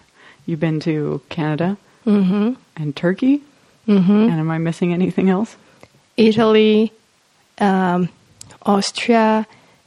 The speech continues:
Speaker 2: England, Finland. I don't know. There's something else.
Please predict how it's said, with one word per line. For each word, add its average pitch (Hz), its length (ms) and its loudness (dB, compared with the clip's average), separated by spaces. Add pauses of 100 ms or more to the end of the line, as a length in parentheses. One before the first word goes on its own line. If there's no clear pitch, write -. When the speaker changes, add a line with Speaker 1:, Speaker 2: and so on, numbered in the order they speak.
(160)
Speaker 2:
England, 208 840 0 (800)
Finland. 202 840 0 (1400)
I 185 80 -10
don't 175 240 -6
know. 160 220 -10 (880)
There's 196 240 -6
something 185 460 -6
else. 185 320 -12